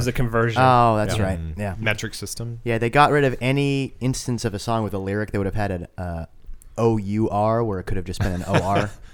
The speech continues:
Speaker 1: Pounds or dollars,
Speaker 3: Yeah, uh-huh.
Speaker 1: stones or pounds.
Speaker 3: Mm-hmm.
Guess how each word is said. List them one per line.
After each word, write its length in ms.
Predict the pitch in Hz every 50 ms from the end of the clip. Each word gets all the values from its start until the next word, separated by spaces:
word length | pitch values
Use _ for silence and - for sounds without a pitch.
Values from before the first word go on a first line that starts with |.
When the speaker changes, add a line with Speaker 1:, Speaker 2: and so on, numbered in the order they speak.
| -
Speaker 1:
Pounds 340 | - - 117 113 113 110 - 117
or 60 | 107
dollars, 580 | 90 101 95 95 95 98 98 95 95 95 110
Speaker 3:
Yeah, 140 | 110 113 113 107
uh-huh. 160 | - - 104
Speaker 1:
stones 500 | 98 120 117 104 98 98 98 95 87 90
or 220 | 92 92 90 85 82 - - - -
pounds. 460 | 98 92 90 87 87 87 87 87 -
Speaker 3:
Mm-hmm. 340 | 110 113 107 120 123 123